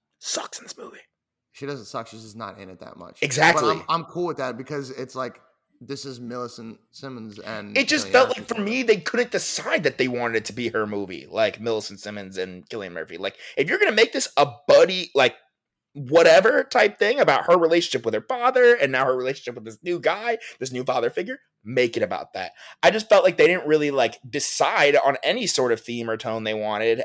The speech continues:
Speaker 1: and there are just plot points happening, but they don't really mean anything to me.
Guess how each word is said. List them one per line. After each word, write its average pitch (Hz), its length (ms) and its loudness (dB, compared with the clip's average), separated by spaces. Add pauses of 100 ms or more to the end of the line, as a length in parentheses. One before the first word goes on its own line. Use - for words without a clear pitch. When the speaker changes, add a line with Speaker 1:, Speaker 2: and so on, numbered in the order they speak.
Speaker 1:
and 113 560 -2 (140)
there 123 240 2
are 131 120 6
just 131 220 -8
plot - 360 0
points 113 300 -6
happening, 98 520 -8 (240)
but 120 120 -2
they 135 100 2
don't 151 220 4
really 151 220 0
mean 143 380 -2
anything 98 420 -8
to - 120 -18
me. - 260 -20